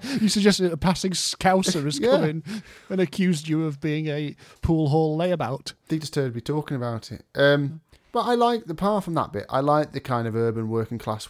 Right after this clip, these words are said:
Speaker 2: words, and he is more than qualified from his pre-fame days to sing them, even if they were written for him.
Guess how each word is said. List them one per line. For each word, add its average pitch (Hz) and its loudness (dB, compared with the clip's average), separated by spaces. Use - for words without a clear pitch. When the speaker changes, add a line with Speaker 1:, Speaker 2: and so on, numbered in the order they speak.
Speaker 2:
words, 113 -2
and 120 0
he 143 4
is 123 -2
more 127 2
than 120 -2
qualified 117 0
from 120 -6
his 113 -6
pre-fame 117 -4
days 113 -2
to - -14
sing 135 0
them, 131 -4
even 117 -4
if 110 -8
they 113 -6
were 113 0
written 117 -4
for 113 -6
him. 135 -4